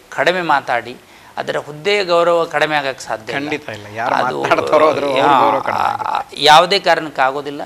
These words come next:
Speaker 1: ಮತ್ತೆ
Speaker 2: ನಿಜ.
Speaker 1: ಎಲ್ಲರಿಗೂ ಗೊತ್ತಿದೆ ಇದ್ರ ಬಗ್ಗೆ, ಆ, ಐ ಎ ಎಸ್, ಐ ಪಿ ಎಸ್ ಮತ್ತೆ ಐ ಎಫ್ S, Indian
Speaker 2: ಐ
Speaker 1: ಫಾರಿನ್ Service ಅಂತ ನಾವು
Speaker 2: ಹ್ಮ್.
Speaker 1: ಏನ್ ಹೇಳ್ತೀವಿ, ಇದರದ್ದು value ಎಷ್ಟು,
Speaker 2: ನಿಜ.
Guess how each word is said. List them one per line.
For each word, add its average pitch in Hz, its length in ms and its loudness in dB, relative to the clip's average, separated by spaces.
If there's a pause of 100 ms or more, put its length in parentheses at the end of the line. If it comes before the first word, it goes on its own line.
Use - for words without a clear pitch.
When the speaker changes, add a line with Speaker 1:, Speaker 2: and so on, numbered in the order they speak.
(200)
Speaker 1:
ಮತ್ತೆ 110 340 -6
Speaker 2:
ನಿಜ. - 360 -16 (100)
Speaker 1:
ಎಲ್ಲರಿಗೂ 220 440 6
ಗೊತ್ತಿದೆ 156 400 -2 (300)
ಇದ್ರ 170 220 -2
ಬಗ್ಗೆ, 131 580 -2
ಆ, 127 520 4
ಐ 143 100 8
ಎ 170 140 6
ಎಸ್, 160 380 2 (600)
ಐ 151 160 -2
ಪಿ 143 240 -6
ಎಸ್ 131 420 -6
ಮತ್ತೆ 120 240 -8 (100)
ಐ 135 100 -8
ಎಫ್ 135 240 -10
S, 120 240 -10
Indian 135 360 -10
Speaker 2:
ಐ - 20 -14
Speaker 1:
ಫಾರಿನ್ 139 460 4
Service 123 440 -8
ಅಂತ 120 160 -14
ನಾವು 127 200 -12
Speaker 2:
ಹ್ಮ್. 135 100 -14
Speaker 1:
ಏನ್ 143 100 -10
ಹೇಳ್ತೀವಿ, 127 440 -12 (540)
ಇದರದ್ದು 156 520 -6
value 147 420 2
ಎಷ್ಟು, 165 380 -4
Speaker 2:
ನಿಜ. 165 100 -16